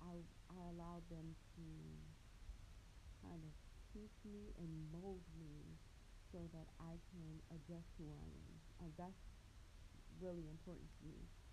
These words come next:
Um, I've also said this before. So whatever I'm learning or changing about myself is not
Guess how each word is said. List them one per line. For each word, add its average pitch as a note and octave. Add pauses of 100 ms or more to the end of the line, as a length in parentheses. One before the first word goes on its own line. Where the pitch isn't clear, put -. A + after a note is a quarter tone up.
(240)
Um, D#3+
I've F3
also E3+
said D#3
this D#3
before. - (240)
So E3
whatever F3+ (680)
I'm E3 (120)
learning F3
or D#3+ (160)
changing F3
about F3+
myself F3+
is D3+ (240)
not F3